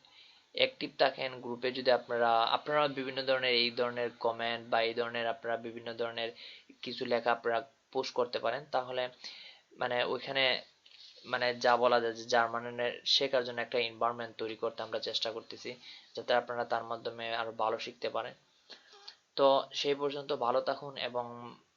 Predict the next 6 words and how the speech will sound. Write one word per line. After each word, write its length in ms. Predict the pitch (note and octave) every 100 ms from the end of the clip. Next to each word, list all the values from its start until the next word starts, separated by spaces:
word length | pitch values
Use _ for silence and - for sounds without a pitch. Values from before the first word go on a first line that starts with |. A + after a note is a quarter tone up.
| _ _ _ _ - B2
বেশি 200 | A#2+ A#2+ B2+
বেশি 180 | B2+ C3
করে 140 | B2 A#2+ A#2+
প্র্যাকটিস 340 | A2+ - B2+ -
করতে 200 | C3 B2 A#2+
থাকুন। 240 | A#2 B2+